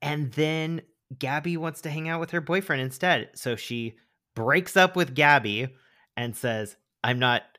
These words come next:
ever gonna talk to you again because you won't hang out with me after my mother died, possibly two years ago. Um, and you won't do everything for me anymore." Um,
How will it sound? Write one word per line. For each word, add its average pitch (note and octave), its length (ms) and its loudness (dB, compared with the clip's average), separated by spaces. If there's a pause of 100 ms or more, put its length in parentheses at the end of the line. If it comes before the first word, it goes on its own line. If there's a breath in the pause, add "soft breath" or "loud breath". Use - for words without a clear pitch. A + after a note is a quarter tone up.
(120)
ever D3 220 4
gonna C#3+ 180 2
talk C3 260 4
to C#3 100 -2
you B2+ 120 2
again A#2+ 340 -2
because A#2 340 -6
you B2+ 140 -4
won't C#3+ 180 -2
hang B2+ 180 -4
out B2 160 -2
with B2 160 -4
me A#2+ 140 -4
after A#2 280 -4
my A2+ 140 -2
mother A#2 300 -2
died, G2 380 -2 (120)
possibly D3 600 -2
two - 320 -4
years A#2 400 -2
ago. A3 400 2 (560 loud breath)
Um, C#3 440 4
and C#3 100 0
you C3 80 2
won't C#3 180 4
do C#3+ 160 2
everything C#3 480 0
for B2+ 220 2
me D#3+ 120 2
anymore." F#3+ 420 0 (640 loud breath)
Um, D#3 520 6